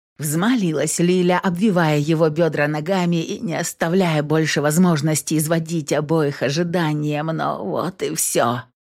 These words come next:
Контроля больше не было, его будто никогда и не существовало. Сергею было уже не вспомнить, как это хоть немного сдерживаться.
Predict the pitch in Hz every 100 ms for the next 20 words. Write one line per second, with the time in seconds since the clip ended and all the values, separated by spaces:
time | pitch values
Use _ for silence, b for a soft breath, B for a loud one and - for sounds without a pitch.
0 | _ - 262 233 226 220 214 190 175 175
1 | 165 175 180 180 151 139 147 151 156 170
2 | 156 180 175 202 185 190 196 160 151 139
3 | 147 143 123 - 120 - 135 151 139 117
4 | - _ _ _ - 175 - 170 170 170
5 | 170 160 170 170 160 165 160 170 165 -
6 | - 214 165 147 139 - 214 175 - 135
7 | - 151 160 - 196 208 202 175 139 127
8 | 127 123 123 147 131 143 123 - 113 95